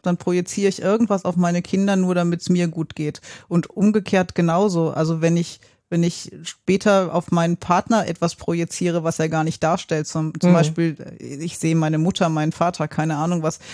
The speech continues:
Speaker 1: ähm, sorgt das nicht für Glück, nicht für gemeinsames Glück.
Speaker 2: Das ist, ja, das ist eine suboptimale Basis für eine, äh, kompetente Beziehung, oder?
Speaker 1: Ja, wenn du dir eigentlich eine Frau suchst und, aber in Wahrheit suchst du wieder nach einer Mutter,
Speaker 2: Hm.
Speaker 1: ist die Beziehung zum Scheitern verurteilt.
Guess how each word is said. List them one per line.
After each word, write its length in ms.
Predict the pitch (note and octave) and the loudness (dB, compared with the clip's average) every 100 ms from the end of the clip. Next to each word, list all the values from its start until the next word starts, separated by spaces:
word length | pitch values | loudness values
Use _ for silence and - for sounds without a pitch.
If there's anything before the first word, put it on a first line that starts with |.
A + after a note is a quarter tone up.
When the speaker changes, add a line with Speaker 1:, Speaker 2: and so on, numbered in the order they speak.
| - - | -16 -2
Speaker 1:
ähm, 180 | D#3+ | 0
sorgt 260 | D#3 D3+ - | 2 -2 -2
das 120 | D#3+ | -2
nicht 180 | F3 F3+ | 0 0
für 100 | - | -2
Glück, 340 | G3+ F3+ - - | 0 -2 -2 -4
nicht 180 | F3 | -2
für 120 | - F3 | -2 -2
gemeinsames 560 | F3 D#3 D3 D3 D3+ | 0 0 0 0 -2
Glück. 220 | - C#3+ - - _ _ | -4 -6 -8 -20 _ _
Speaker 2:
Das 200 | - - | -12 -8
ist, 60 | G#3+ | 0
ja, 260 | D#3 D3 D3+ | 2 4 4
das 100 | D3+ | 4
ist 40 | |
eine 100 | D#3+ | 6
suboptimale 720 | D3 F3+ F#3 - D#3 C#3 D3+ | 6 4 2 2 4 6 4
Basis 520 | C#3 C#3 C#3 D#3 E3+ | 4 4 4 2 -2
für 280 | - - E3 | -6 -2 2
eine, 760 | D#3+ D3+ D3+ D3+ D3+ D#3 E3 D3+ | 4 4 4 4 2 0 0 0
äh, 40 | C#3 | 2
kompetente 600 | E3 D3+ D#3 D#3 E3+ F3 | 0 2 0 2 0 0
Beziehung, 480 | D3 - F3 D3+ C3 | -4 -4 -2 0 2
oder? 320 | B2+ F3 F3 - _ _ | 2 0 0 -10 _ _
Speaker 1:
Ja, 320 | F3+ F#3 F#3 | 0 2 4
wenn 160 | D#3+ D#3+ | 2 0
du 180 | E3 D3+ | 0 -2
dir 220 | D#3 C3 | -2 0
eigentlich 380 | C3+ F#3+ G#3+ - | 2 4 2 2
eine 80 | F3 | -4
Frau 340 | - D#3+ F#3+ | 2 2 4
suchst 400 | F3 F#3+ F3+ - | 2 -2 -4 -10
und, 360 | - E3+ D#3+ - | -2 0 0 -2
aber 180 | D#3 D#3 | 0 2
in 100 | D#3+ | 4
Wahrheit 320 | D#3+ F3 D#3 | 4 4 0
suchst 300 | F#3 F3+ - | -2 -4 -4
du 100 | F3 | -2
wieder 200 | E3 E3 | 2 4
nach 200 | D#3+ D#3+ | 4 2
einer 80 | D#3 | 4
Mutter, 340 | D#3+ G#3+ G#3 G3 | 4 4 4 4
Speaker 2:
Hm. 360 | F3 D#3+ C#3 | 6 4 2
Speaker 1:
ist 220 | C#3 F3 - | 0 -2 -2
die 60 | |
Beziehung 420 | E3 D#3+ - E3 | -4 -6 0 0
zum 160 | D#3+ D#3+ | 2 -2
Scheitern 400 | - D#3 - D#3 | 0 -2 0 -2
verurteilt. 580 | - D3 C3 - C#3+ | -2 -4 -4 -4 -4